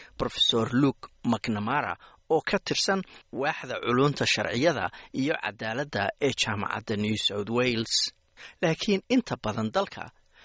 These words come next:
ma jiraan qoraallo gaara oo sheegaya in qofku xaq u leeyahay inuu mudaharaadi karo. Laakiin saas oo ay tahay, xeerar dhaqameedkeenna ayaa ah inaannu aqbalnay fikradda ah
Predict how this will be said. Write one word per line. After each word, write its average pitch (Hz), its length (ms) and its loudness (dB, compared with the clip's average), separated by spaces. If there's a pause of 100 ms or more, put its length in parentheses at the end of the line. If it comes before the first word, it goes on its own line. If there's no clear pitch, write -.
ma 240 140 -2
jiraan 135 420 0
qoraallo 113 500 -2
gaara 107 320 -2
oo 107 160 0
sheegaya 104 680 2 (300)
in 147 120 2
qofku - 360 -4
xaq - 220 -4
u - 100 -6
leeyahay 104 560 0
inuu 110 240 0
mudaharaadi 98 720 -4
karo. 110 340 0 (220)
Laakiin 147 320 0
saas 151 280 0
oo 95 120 0
ay 98 120 -2
tahay, 110 300 -4 (340)
xeerar 107 520 -2
dhaqameedkeenna 151 960 0
ayaa 113 460 -2
ah 143 180 -6 (300)
inaannu 107 420 2 (120)
aqbalnay 113 720 -2 (300)
fikradda 131 600 -2
ah 135 160 -2